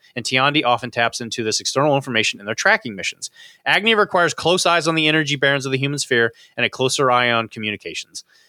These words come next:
Athena needs operatives to assert into undercover operations to ensure their fair treatment of eth-, eth-, ethnic groups. Gaia needs planted agents to monitor the black markets for any poaching of endangered species. Ganesh requires a similar service,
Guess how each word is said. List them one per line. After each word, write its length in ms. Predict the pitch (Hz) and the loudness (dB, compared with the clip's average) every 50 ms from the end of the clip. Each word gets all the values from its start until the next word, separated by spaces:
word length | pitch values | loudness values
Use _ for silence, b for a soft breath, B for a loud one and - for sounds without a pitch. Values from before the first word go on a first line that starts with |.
| b b b - | b b b -4
Athena 380 | 143 - 208 226 226 226 220 | -2 0 0 2 2 2 2
needs 180 | 202 196 170 175 | 2 2 2 4
operatives 420 | 156 160 160 170 165 160 143 - | 4 4 4 4 2 2 0 2
to 100 | - 147 | 0 0
assert 320 | 131 - - 160 160 147 156 | 2 2 2 2 0 0 0
into 460 | 143 139 131 - - 143 135 135 135 | -4 -4 -4 -4 -2 -2 -2 0 0
undercover 460 | 135 135 143 139 - - 139 143 135 | 0 -2 -2 0 0 0 2 4 2
operations 600 | 135 131 - 131 127 123 127 - 127 123 117 - | 2 2 2 2 2 2 2 0 -4 -6 -8 -8
to 120 | - 127 120 | -6 -6 -6
ensure 260 | 113 - - 131 120 | -4 -2 -2 0 2
their 120 | 117 113 | 2 0
fair 180 | - - 120 113 | 2 2 0 -2
treatment 340 | - - 131 127 123 113 107 | 0 -2 -6 -6 -4 -6 -6
of 100 | 98 - 120 | -4 -2 -4
eth-, 360 | 117 - - - _ _ _ _ - | -4 -4 -6 -14 _ _ _ _ -4
eth-, 180 | 123 - - _ - | -4 -4 -4 _ -4
ethnic 320 | 131 - - 160 165 - | -4 -2 0 -4 -4 0
groups. 340 | - 139 143 143 - - - b b b b b _ | 0 -2 -2 -2 -4 -8 -10 b b b b b _
Gaia 320 | 135 139 143 143 147 143 143 | 0 2 2 4 2 2 2
needs 200 | 139 139 - - | 2 0 0 -2
planted 360 | - 143 139 135 131 143 127 | 0 0 0 2 2 0 -2
agents 600 | 107 117 120 117 120 117 113 - - - - - | 0 0 0 0 -2 -4 -4 -6 -6 -6 -8 -6
to 100 | - 120 | -6 -4
monitor 380 | 113 117 123 131 131 123 131 127 | 0 0 0 0 2 0 0 0
the 100 | 117 107 | -2 -2
black 280 | 107 110 113 113 - | 0 0 0 0 0
markets 280 | 117 110 107 - 110 - | -2 -4 -4 -4 -6 -10
for 320 | - - 110 104 104 - | -10 -6 -2 -2 -2 0
any 160 | 120 117 120 110 | 0 -2 -2 -2
poaching 460 | - - 139 131 127 - 131 123 117 | 0 0 0 0 2 0 -2 -2 -2
of 100 | 101 104 | -4 -4
endangered 360 | 104 101 107 110 104 98 90 | -2 -2 -2 -2 -2 -6 -10
species. 500 | - - - 95 - - 101 101 101 - B B B B B B B B B | -10 -10 -10 -10 -10 -10 -12 -12 -14 -14 B B B B B B B B B
Ganesh 300 | 151 139 160 185 185 - | -2 0 0 0 2 0
requires 360 | 190 - 190 185 185 175 151 | 0 0 2 2 2 2 0
a 60 | 139 | -2
similar 300 | - - 180 180 175 170 143 | 0 0 2 2 2 2 2
service, 460 | - 170 165 156 165 156 - - | 2 2 2 2 2 0 -2 -6